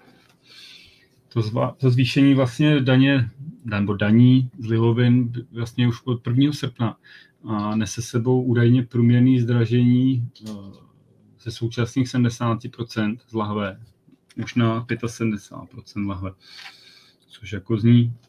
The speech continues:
strašlivě, ale je potřeba to brát jako průměr. Protože jasně, že ta supermarketová whisky je zatížená daní více než sedmdesát pět procent, ale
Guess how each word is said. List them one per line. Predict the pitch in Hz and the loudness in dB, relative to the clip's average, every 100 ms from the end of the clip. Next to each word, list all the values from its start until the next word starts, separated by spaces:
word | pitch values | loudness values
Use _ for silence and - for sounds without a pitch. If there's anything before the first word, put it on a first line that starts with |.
| - | -20
strašlivě, | _ - - - 113 104 95 156 - _ _ _ _ _ _ _ _ _ _ _ _ _ _ - _ _ _ - | _ -10 -10 -2 -2 -2 -6 -10 -14 _ _ _ _ _ _ _ _ _ _ _ _ _ _ -20 _ _ _ -12
ale | 98 98 101 | -8 -4 -2
je | 101 | -4
potřeba | - - - 104 | -8 -10 -6 -6
to | - | -4
brát | 104 104 107 | -2 -2 -4
jako | 101 139 | -4 -6
průměr. | 120 107 107 110 98 - _ _ _ _ _ _ | -2 2 2 0 -6 -14 _ _ _ _ _ _
Protože | 101 - 95 92 101 101 98 95 - - - - 151 156 185 147 | -20 -16 -12 -8 -8 -6 -6 -8 -10 -16 -20 -16 -14 -14 -14 -8
jasně, | 107 - 113 | -8 -4 -2
že | 110 | 0
ta | 113 | -2
supermarketová | - - 110 104 101 - 117 110 110 113 | -6 -6 -2 0 -2 -4 -6 -2 0 0
whisky | 107 - - 104 110 - - - - _ _ | -2 -6 -2 -2 -2 -8 -16 -20 -20 _ _
je | 277 98 | -6 -4
zatížená | 98 - 104 107 104 107 | -6 -6 -2 0 0 0
daní | 101 101 104 | 0 0 0
více | 104 - | -2 -2
než | 107 101 | -2 0
sedmdesát | 107 101 - 104 | -2 -2 -2 0
pět | 120 117 | -2 -2
procent, | 110 - 107 98 - - - - _ _ _ - | -6 -2 -2 -2 -10 -20 -20 -20 _ _ _ -8
ale | 104 101 107 | -4 0 0